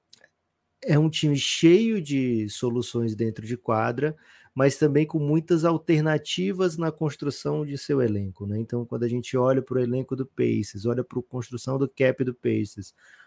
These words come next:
olha pros jogadores mais veteranos que tão por ali, a gente vê muitas saídas pra caso o Pacers, é, a temporada do Pacers vá, vá de submarino, né? Então, Gibas, fica parecendo muito,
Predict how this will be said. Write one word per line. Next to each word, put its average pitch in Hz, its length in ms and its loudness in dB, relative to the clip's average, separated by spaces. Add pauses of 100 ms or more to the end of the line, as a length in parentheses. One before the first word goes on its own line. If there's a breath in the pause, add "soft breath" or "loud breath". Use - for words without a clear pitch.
(120 soft breath)
olha 131 180 8
pros 131 160 -8
jogadores 131 420 8
mais 135 260 6
veteranos 131 520 2
que 123 140 -8
tão 120 180 -2
por 113 160 0
ali, 131 340 4 (400 soft breath)
a 123 140 4
gente 139 380 2
vê 123 360 6 (280 soft breath)
muitas 156 460 2
saídas 151 840 2
pra 120 680 0
caso 120 840 2
o 131 120 -2
Pacers, 117 1120 0
é, 104 720 -2
a 131 80 0
temporada 131 360 6
do 123 120 0
Pacers 123 340 2
vá, 113 180 0 (760 soft breath)
vá 113 120 0
de 110 100 -10
submarino, 117 720 -2
né? 107 160 -6 (420 loud breath)
Então, 165 320 4
Gibas, 170 400 6
fica 196 240 4
parecendo 170 640 4
muito, 135 600 2